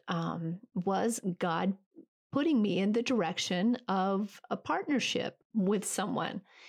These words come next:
And I began to pray that if that was the case, that God would bring that person along and he would show me very clearly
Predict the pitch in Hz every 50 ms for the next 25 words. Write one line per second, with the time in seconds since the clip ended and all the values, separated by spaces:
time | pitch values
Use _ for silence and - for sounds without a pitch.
0 | - - _ _ - - 214 208 196 196 196 190 185 185 185 190 - - _ _
1 | _ _ _ - - 196 190 190 180 233 233 254 294 294 - 294 254 - - 220
2 | 240 226 190 185 180 - 190 - 175 190 - - 202 190 - - 214 - - 254
3 | 277 285 - 311 - - 214 - - 214 202 - - 190 185 - - - - -
4 | - 180 185 208 202 190 190 190 185 175 170 175 - 196 185 196 247 294 294 277
5 | - - - 214 196 185 - - 190 180 170 156 147 - - 226 233 196 196 214
6 | - 214 185 196 202 190 - - - 220 202 202 214 214 196 190 175 185 180 170
7 | 170 170 - - - - 220 220 226 214 190 180 160 - - -